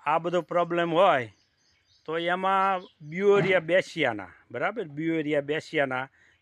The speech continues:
ઈ એક ફૂગસ છે અથવા તો બેક્ટેરિયા કહો તો બેક્ટેરિયાનો ફૂગ કહો તો ફૂગ, એ જીવતી હાલતમાં જ મળી આવે છે. અને ભારત સરકારે એને મંજૂરી આપેલી છે. અને એની ઉપર જે વૈજ્ઞાનિકોએ રિસર્ચ કરેલું છે ને એની ઉપર મંજૂરી આપીને ઈ સક્સેસ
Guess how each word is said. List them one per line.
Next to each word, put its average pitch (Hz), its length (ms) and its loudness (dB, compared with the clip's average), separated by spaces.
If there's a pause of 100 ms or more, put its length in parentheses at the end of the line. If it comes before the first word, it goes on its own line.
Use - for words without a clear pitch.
ઈ 151 160 -4
એક - 120 -8 (340)
ફૂગસ 208 400 0 (120)
છે 143 180 -2
અથવા 165 240 -6
તો 208 80 -6
બેક્ટેરિયા 196 560 0
કહો 175 80 0
તો 170 140 -14
બેક્ટેરિયાનો 175 500 0
ફૂગ 170 200 -8
કહો 156 180 -2
તો - 80 -20 (100)
ફૂગ, 131 240 -6
એ 135 120 -6
જીવતી 170 380 -4
હાલતમાં 175 400 -2
જ 151 80 -6
મળી 151 260 0
આવે 123 180 -4 (100)
છે. 139 100 -4 (1080)
અને 147 180 -4 (100)
ભારત 127 400 -2 (840)
સરકારે 175 520 0
એને 165 220 -2 (160)
મંજૂરી 143 500 -4
આપેલી 117 420 -8
છે. 113 160 -14 (140)
અને 135 400 -12
એની 147 160 -6
ઉપર 143 220 -8
જે 147 100 0
વૈજ્ઞાનિકોએ 143 560 -6
રિસર્ચ 139 420 -10
કરેલું 165 380 -8
છે 185 100 0
ને 147 140 -6
એની 139 140 -8
ઉપર 135 120 -10
મંજૂરી 139 400 -6
આપીને 131 260 -10
ઈ 139 180 -14
સક્સેસ 160 380 -2